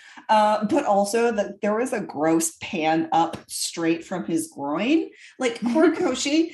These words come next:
Speaker 1: can we please stop pandering to the Endeavor thirsters?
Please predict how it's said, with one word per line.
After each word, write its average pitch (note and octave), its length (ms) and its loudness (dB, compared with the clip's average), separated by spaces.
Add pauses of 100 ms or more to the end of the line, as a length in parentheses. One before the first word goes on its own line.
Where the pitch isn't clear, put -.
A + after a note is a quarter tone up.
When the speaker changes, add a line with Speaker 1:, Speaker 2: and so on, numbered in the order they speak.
(120)
Speaker 1:
can F#4 140 2
we G4 80 2
please C#4 520 0
stop - 840 -4
pandering G#3 720 2 (280)
to B3 200 0
the A3 260 0
Endeavor F#3 560 2
thirsters? C#4+ 680 -2